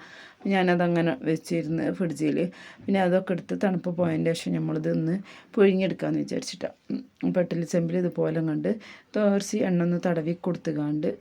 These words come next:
നിങ്ങണ്ട് പുഴുങ്ങിയെടുക്കുകയാണ്. അപ്പോൾ അതിൽ കുറച്ച് ഉപ്പ് ഇങ്ങനെ ഒന്ന് വിതറി കൊടുത്ത് കുറച്ച് മുളക് പൊടിയും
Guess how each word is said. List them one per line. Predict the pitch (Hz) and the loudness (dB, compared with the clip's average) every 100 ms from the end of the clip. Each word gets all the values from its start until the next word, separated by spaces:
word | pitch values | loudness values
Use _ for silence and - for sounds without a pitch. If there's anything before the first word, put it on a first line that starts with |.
| 175 | -2
നിങ്ങണ്ട് | 160 151 151 175 | 0 0 -2 0
പുഴുങ്ങിയെടുക്കുകയാണ്. | 170 151 156 - - 147 156 | 0 0 -2 -4 -6 -6 -6
അപ്പോൾ | 156 160 | -4 -2
അതിൽ | 160 160 | 0 -2
കുറച്ച് | 160 - - 202 202 185 | -4 -14 -6 -4 -2 -4
ഉപ്പ് | - - 175 | -6 -2 0
ഇങ്ങനെ | 165 160 | 2 0
ഒന്ന് | 160 180 170 | -2 -2 -2
വിതറി | 156 151 - | -2 -2 -4
കൊടുത്ത് | 160 - 165 180 | -8 -6 -6 -4
കുറച്ച് | 175 175 | -4 -2
മുളക് | 156 139 143 | -2 -2 -4
പൊടിയും | 147 143 | -4 -2